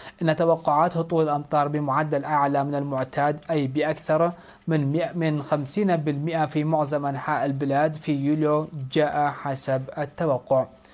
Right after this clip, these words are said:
ووفقا لذلك سجلت النقاط في مندفرة وحركوك وصنعفية وسويرة وبارنتوم سجلت من مائتين وتسعة وثمانين إلى ثلاثمائة وأحد عشر مليمتر من الأمطار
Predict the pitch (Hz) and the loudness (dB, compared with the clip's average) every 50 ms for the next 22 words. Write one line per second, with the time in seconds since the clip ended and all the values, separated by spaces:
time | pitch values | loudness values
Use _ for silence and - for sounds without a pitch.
0 | - - - - - - - - - 139 143 151 151 - - 151 147 147 143 143 | -20 -20 -20 -20 -10 -4 0 2 2 4 2 2 0 0 0 0 0 2 0 0
1 | 139 135 143 139 147 151 143 143 - 143 143 135 127 - 170 156 147 151 143 139 | 0 0 0 0 0 0 -2 -2 0 0 0 0 0 -2 -2 -2 -2 -2 0 0
2 | 143 143 143 - 147 147 147 143 143 139 - - 143 147 147 147 - 156 151 143 | 0 0 0 -2 -2 -2 -2 -4 -6 -6 0 2 2 2 2 0 -2 -4 -4 -4
3 | 143 139 147 147 143 - 156 143 143 139 139 139 131 135 147 143 131 - - 143 | -4 -2 -2 -2 -2 0 0 2 2 2 2 0 0 -2 -2 -2 -2 -2 0 0
4 | 143 147 - 156 139 135 - 143 135 131 135 135 - 160 147 139 131 131 135 143 | 0 0 0 -4 -6 -4 -4 -6 -4 -2 -4 -2 0 0 0 2 2 2 2 0
5 | 139 139 - 143 131 135 147 160 160 151 147 143 139 131 135 - 139 156 165 160 | 0 -2 -4 -4 -4 -2 -2 0 0 2 2 2 2 2 2 0 0 0 -2 -4
6 | 165 - 156 165 185 190 190 - - - - - - - - - - - 170 165 | -4 -2 -2 0 0 -2 -4 -8 -18 -20 -20 -20 -20 -20 -20 -10 -4 -2 -2 0
7 | 160 165 156 147 156 165 160 180 160 156 156 156 156 147 147 151 151 139 143 139 | 0 2 2 2 2 2 4 2 4 4 4 2 2 2 0 0 0 0 0 0
8 | - 170 165 160 156 147 139 - - 156 147 143 139 156 147 143 143 151 156 156 | 0 0 2 2 2 0 0 0 0 0 0 0 -2 -2 -2 -2 0 -2 -2 0
9 | - 156 147 147 143 139 143 160 196 196 180 170 160 151 156 156 151 151 147 143 | 0 0 0 0 0 -2 0 0 0 0 2 2 2 2 0 0 2 2 2 2
10 | 143 139 135 - 151 147 143 135 - 147 151 156 151 139 147 147 147 147 147 135 | 2 0 0 -2 0 0 0 -2 -4 -4 -2 -2 -2 -2 -2 -4 -4 -2 -2 -2
11 | 135 135 139 135 131 147 160 160 - 156 151 143 143 139 135 135 131 135 143 147 | -2 -2 -2 -2 0 0 -2 0 0 0 0 0 0 0 -2 -2 -2 -2 -4 -4
12 | 147 156 151 147 147 143 139 143 143 143 143 135 147 143 151 165 175 175 | -2 -2 -2 -2 -2 -4 -2 0 -2 -2 -2 0 0 2 4 4 2 0